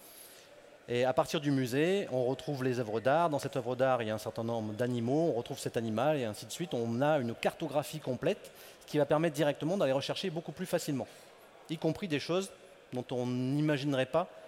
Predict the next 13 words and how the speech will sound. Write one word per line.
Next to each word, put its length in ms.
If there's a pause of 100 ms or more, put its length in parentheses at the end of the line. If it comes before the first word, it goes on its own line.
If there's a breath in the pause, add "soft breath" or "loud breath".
(580 loud breath)
rechercher, 400
nous, 140
en 60
tant 140
qu'humains. 460
L'intelligence 720
artificielle 340
va 100
quand 140
même 140
nous 100
les 80
présenter. 420